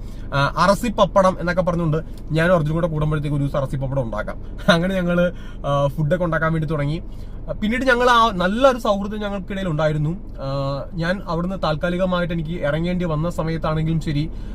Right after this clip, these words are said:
ഞ-, എനിക്ക് ആ ഇഷ്യൂ ഉണ്ടായ സമയത്ത്, എനിക്ക് ആ ഒരു ഫിസിക്കൽ, ആ, പ്രോബ്ലം ഉണ്ടായ സമയത്ത് ഞാൻ അർജുനെ വിളിച്ച് പറഞ്ഞിരുന്നു, "എടാ, കുറച്ച് സമയം എൻ്റെ കൂടെ ഒന്ന് ഇരിക്കുമെന്ന്" ചോദിച്ചിരുന്നു. കാരണം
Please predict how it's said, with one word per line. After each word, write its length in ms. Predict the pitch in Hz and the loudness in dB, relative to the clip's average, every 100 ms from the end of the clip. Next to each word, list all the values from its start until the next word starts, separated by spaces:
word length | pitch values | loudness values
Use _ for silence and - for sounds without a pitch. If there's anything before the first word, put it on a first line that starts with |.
| - | -4
ഞ-, 120 | 165 | -2
എനിക്ക് 220 | 185 196 240 | 0 2 4
ആ 40 | |
ഇഷ്യൂ 300 | 202 - 233 | 4 2 2
ഉണ്ടായ 220 | 202 196 | 6 6
സമയത്ത്, 300 | 185 175 151 | 6 0 0
എനിക്ക് 160 | 156 165 | 0 2
ആ 80 | 165 | 2
ഒരു 140 | 165 | 2
ഫിസിക്കൽ, 420 | 165 151 165 170 - | 2 0 0 -2 0
ആ, 120 | 147 | -2
പ്രോബ്ലം 380 | 131 160 156 170 | 0 0 2 2
ഉണ്ടായ 260 | 151 165 170 | 2 2 2
സമയത്ത് 460 | 165 165 147 139 - - - - 170 | 2 2 2 2 0 -6 -8 -6 0
ഞാൻ 120 | 185 | 4
അർജുനെ 260 | 180 175 190 | 6 6 4
വിളിച്ച് 200 | 175 175 | 2 2
പറഞ്ഞിരുന്നു, 380 | 160 160 151 | 2 4 2
"എടാ, 140 | 143 147 | 2 2
കുറച്ച് 280 | 156 156 156 | 0 0 0
സമയം 140 | 156 | 2
എൻ്റെ 140 | 139 | 2
കൂടെ 100 | 147 | 2
ഒന്ന് 140 | 151 143 | 2 2
ഇരിക്കുമെന്ന്" 320 | 131 143 143 | 2 2 2
ചോദിച്ചിരുന്നു. 360 | 127 120 120 131 | 2 0 0 2
കാരണം 360 | 151 165 185 | 2 2 0